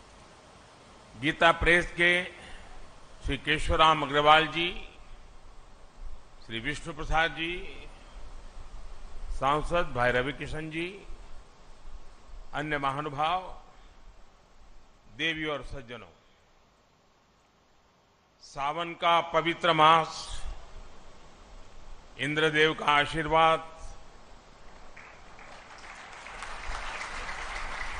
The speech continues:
शिवावतार गुरु गोरखनाथ की तपोस्थली और अनेकानेक संतों की कर्मस्थली,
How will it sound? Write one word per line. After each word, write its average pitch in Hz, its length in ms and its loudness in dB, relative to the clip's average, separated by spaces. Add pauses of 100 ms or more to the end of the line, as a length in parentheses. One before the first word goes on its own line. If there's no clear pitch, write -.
(300)
शिवावतार 196 1300 12 (200)
गुरु 160 220 6
गोरखनाथ 170 600 10
की 165 340 8
तपोस्थली 185 880 4 (1400)
और 190 180 12
अनेकानेक 233 1040 10
संतों 190 520 6
की 202 180 4
कर्मस्थली, 180 1000 6